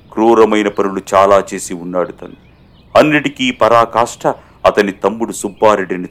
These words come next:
చంపటం. తన చర్యలతో జనం వణికిపోతున్నారు. ఆ విషయం స్పష్టంగా అర్థమవుతూనే ఉంది. అయితే జనానికి అర్థం కానిది, ప్రత్యర్థి వర్గం మీద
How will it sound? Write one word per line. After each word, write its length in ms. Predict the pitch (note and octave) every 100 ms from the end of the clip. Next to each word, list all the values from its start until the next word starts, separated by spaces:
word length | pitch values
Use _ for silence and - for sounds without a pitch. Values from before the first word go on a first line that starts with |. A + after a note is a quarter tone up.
| F2+
చంపటం. 320 | E2 F#2+ - - -
తన 200 | F#2+ F#2+ -
చర్యలతో 600 | G2+ F#2+ G2+ F#2+ - F2+ E2+
జనం 380 | - F#2+ F#2
వణికిపోతున్నారు. 1000 | F2 A#2+ - - F#2+ E2 D#2+ - _ _ -
ఆ 140 | C#3 C#3
విషయం 360 | C#3 - D#3
స్పష్టంగా 680 | D3 - A#2 - A#2 A#2 A#2
అర్థమవుతూనే 640 | G2 F#2 G#2 G2+ G2+ F#2+ F#2
ఉంది. 300 | E2 D#2+ - _
అయితే 420 | F#3 A#2+ - B2+ C#3 _ _ -
జనానికి 520 | G#2 G#2 A2 G#2+ G2+
అర్థం 340 | F#2+ F2+ G2
కానిది, 500 | F#2+ F#2 F2+ - - -
ప్రత్యర్థి 480 | G#2+ A2 - A2+ G#2+
వర్గం 420 | G#2 G2+ G2+ G2
మీద 140 | F#2+